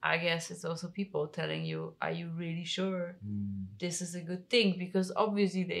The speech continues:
Speaker 1: is one thing that is a big risk when you make a big decision in life.
Speaker 2: Yeah.
Speaker 1: And you never know what is gonna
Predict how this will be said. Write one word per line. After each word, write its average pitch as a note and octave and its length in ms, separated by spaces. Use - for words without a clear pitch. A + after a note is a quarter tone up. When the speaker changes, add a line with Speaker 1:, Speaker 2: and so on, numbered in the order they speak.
Speaker 1:
is - 100
one F3+ 280
thing F3 280
that E3 160
is E3 180
a E3 40
big D#3+ 280
risk F3+ 440
when E3 160
you E3+ 60
make F#3+ 260
a E3+ 120
big D#3 140
decision D#3+ 500
in D#3+ 100
life. F3 340
Speaker 2:
Yeah. G#2 320
Speaker 1:
And A3 80
you B3 80
never C4 220
know G3+ 180
what G3+ 140
is F#3+ 100
gonna F3+ 200